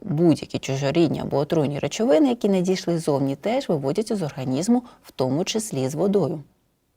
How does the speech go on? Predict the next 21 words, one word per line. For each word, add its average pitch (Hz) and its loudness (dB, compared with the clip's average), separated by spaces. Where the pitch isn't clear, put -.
Виділенням 160 4
називають 160 0
фізіологічні 165 2
процеси 127 -4
звільнення 139 2
організму 220 0
від 180 -2
кінцевих 175 -2
продуктів 143 -6
обміну 151 2
чужорідних 165 0
та 131 -4
отруйних 131 -4
речовин, 139 -4
спрямовані 302 2
на 269 4
підтримання 190 0
сталості 156 -2
його 131 -6
внутрішнього 131 -6
середовища. - -8